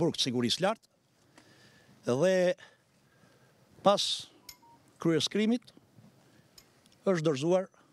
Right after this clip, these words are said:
drejtorit të institucionit Peqin dhe drejtorit të përgjithshëm të burgjeve. Dhe pas dorëzimit, i dënuari është vënë në dispozicion të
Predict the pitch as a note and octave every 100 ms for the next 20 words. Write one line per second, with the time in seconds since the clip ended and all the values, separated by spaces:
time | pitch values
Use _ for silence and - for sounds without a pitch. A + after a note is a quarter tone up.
0 | _ _ A#2+ C3+ D#3 F#3 D#3+ C3+ C#3 -
1 | B2+ - C3 A2 - - _ _ _ A2+
2 | - G#3+ G#3+ - _ - _ _ - B2
3 | C3 C#3 E3 D#3 C#3 B2 B2 A2+ A#2+ A#2
4 | G#2+ A2 A#2 - G#2 A2 - - - -
5 | - _ _ _ _ _ _ _ A2 C3
6 | F#3 - _ _ _ _ _ _ _ _
7 | - F3+ - - - _ _ _ _ _
8 | _ - - - - B2+ G#2+ E3 A#3+ B3
9 | - _ _ - _ _ _ _ _ _
10 | _ E3 D#3+ E3+ G#3 G3+ D#3 D3 F#3 D3+
11 | F3+ D#3+ - E3+ D3 - F#3 G3+ - _
12 | _ _ _ - - _ _ _ _ F3